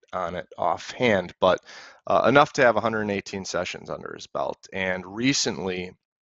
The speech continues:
he's gone on, uh, a bit of a, a losing streak,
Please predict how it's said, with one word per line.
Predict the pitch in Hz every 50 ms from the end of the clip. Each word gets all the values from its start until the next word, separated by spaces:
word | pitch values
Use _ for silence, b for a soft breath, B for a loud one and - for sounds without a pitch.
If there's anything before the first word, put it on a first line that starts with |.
| _ _ _ _ _ _ _ _ _ _ -
he's | - - - 120 120 110 -
gone | - 110 107 104 104 104 101
on, | 98 95 95 92 95 95 92 92 92 B B B B B B B B -
uh, | 92 95 95 90
a | 107
bit | - 160 156
of | 160 151 123 117
a, | 104 95 95 - -
a | 101
losing | 101 101 101 101 101 107 104 98 92 90 87 90 90
streak, | - - - - - 90 90 87 87 90 - -